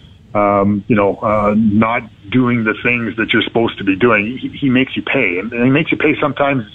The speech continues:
just because he's him too. But, um, but it's not just him. They, they have a, they have a very good team, and, uh, and obviously, you know, it, it, it's, it's gonna be a challenge. But that's what, um, you know, that, that's what this league is about.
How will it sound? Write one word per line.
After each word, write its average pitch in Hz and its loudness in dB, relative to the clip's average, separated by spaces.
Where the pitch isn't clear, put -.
just - -4
because 123 -2
he's 107 -8
him 123 0
too. 110 2
But, 101 0
um, 107 0
but 143 0
it's 143 0
not 208 4
just 123 0
him. 95 -4
They, 110 0
they 131 2
have 135 2
a, 131 0
they 127 0
have 127 0
a 107 -2
very 127 0
good 120 0
team, 123 -4
and, 104 -2
uh, 101 0
and 110 -4
obviously, 113 -4
you 113 -4
know, 104 0
it, 110 -4
it, 117 -16
it's, 117 -4
it's 131 -4
gonna 127 -2
be 120 2
a 101 -4
challenge. 127 -2
But 113 -6
that's 117 -4
what, 117 -4
um, 113 2
you 113 -4
know, 107 0
that, 120 0
that's 120 0
what 127 -2
this 113 -2
league 117 2
is 101 0
about. 113 0